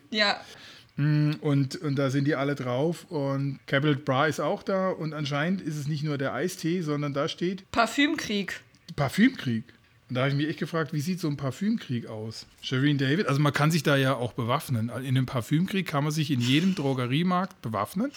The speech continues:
Speaker 1: <laughs>
Speaker 2: Ja? Gehst du rein, holst dir ein paar, äh, Flakons.
Speaker 1: Ah ja, Flakons, ja.
Speaker 2: Und dann, und dann trifft man sich auf dem Battlefield, ja, und dann geht der Parfümkrieg los. Ich weiß bloß nicht, wie die Regeln sind, oder ist alles frei?
Speaker 1: Ah.
Speaker 2: Und gibt's, äh, gibt's Fernparfums aus der Ferne?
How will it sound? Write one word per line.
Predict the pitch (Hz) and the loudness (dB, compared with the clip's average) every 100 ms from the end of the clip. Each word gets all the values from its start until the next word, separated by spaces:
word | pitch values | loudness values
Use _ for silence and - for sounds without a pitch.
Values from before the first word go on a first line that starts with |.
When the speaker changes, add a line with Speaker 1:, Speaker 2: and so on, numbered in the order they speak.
| - | -2
Speaker 1:
<laughs> | 254 135 | -2 2
Speaker 2:
Ja? | 135 233 - - | 2 2 -2 -4
Gehst | 143 - | -2 2
du | 135 | 2
rein, | 123 175 208 | 4 4 4
holst | 151 165 - | 4 2 2
dir | 185 | 2
ein | 175 | 2
paar, | 170 170 180 185 165 - | 4 6 4 2 -6 -10
äh, | 160 143 143 139 139 143 - _ | -4 -2 0 0 -2 -4 -10 _
Flakons. | - 139 135 - 190 | -2 0 0 0 4
Speaker 1:
Ah | 247 | 6
ja, | 240 208 | 6 4
Flakons, | - 240 247 247 330 370 220 180 - - - | 4 2 2 4 6 8 6 2 -4 -6 0
ja. | 226 - - - | 0 0 -4 2
Speaker 2:
Und | 147 | 4
dann, | 165 190 | 6 4
und | - 170 | 4 6
dann | 180 | 6
trifft | 180 196 202 | 6 6 6
man | 190 | 8
sich | 185 170 | 8 8
auf | 156 | 8
dem | 135 | 6
Battlefield, | - 185 202 202 - 117 110 | 4 2 4 2 2 0 0
ja, | 117 123 | 0 2
und | 147 | 2
dann | 143 | 0
geht | 143 147 | 0 -2
der | |
Parfümkrieg | 131 127 - 165 143 120 | 0 -2 -2 -2 -2 -2
los. | 127 120 | 0 0
Ich | 127 | 2
weiß | 127 | 2
bloß | - 151 | 2 2
nicht, | 180 | 2
wie | 139 | 2
die | 131 | 2
Regeln | 123 165 147 | 2 0 0
sind, | 135 | 0
oder | 175 131 | -2 -4
ist | 127 135 | -4 -2
alles | 110 135 - | -2 -2 -2
frei? | 123 113 160 | -2 2 4
Speaker 1:
Ah. | 131 | 4
Speaker 2:
Und | 127 - - - - | 2 -2 -14 -14 -12
gibt's, | - 120 - - | -6 -4 -4 -2
äh, | 143 123 120 | 0 2 2
gibt's | - 131 - | 0 0 2
Fernparfums | - 135 180 190 196 - 202 202 | 4 4 4 4 2 4 4 4
aus | 139 139 | 2 0
der | 139 120 | 2 2
Ferne? | 131 143 214 | 2 2 2